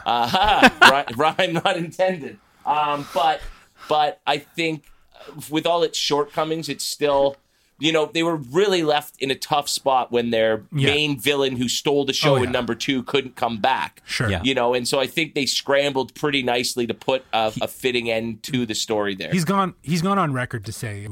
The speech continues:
Speaker 2: I think he actually said it to Goyer, and Goyer had reiterated it in an interview, that of course there would have been, uh, if Heath Ledger was alive, you know, he would have been the closing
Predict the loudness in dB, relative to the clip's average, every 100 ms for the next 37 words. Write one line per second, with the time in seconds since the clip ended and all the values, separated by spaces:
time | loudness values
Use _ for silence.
0 | -10 -6 -4 -4 -4 -6 -6 -6 -8 -8
1 | -8 -8 -8 -12 -16 -10 -8 -6 -6 -8
2 | -8 -8 -10 -12 -10 -10 -12 -12 -14 -14
3 | -14 -12 -12 -14 -14 -12 -12 -12 -12 -12
4 | -8 -8 -6 -10 -12 -12 -8 -6 -8 -8
5 | -8 -8 -10 -14 -20 _ -14 -12 -12 -14
6 | -12 -10 -10 -10 -10 -10 -10 -10 -12 -14
7 | -14 -14 -12 -12 -10 -12 -12 -12 -12 -14
8 | -14 -10 -10 -10 -10 -14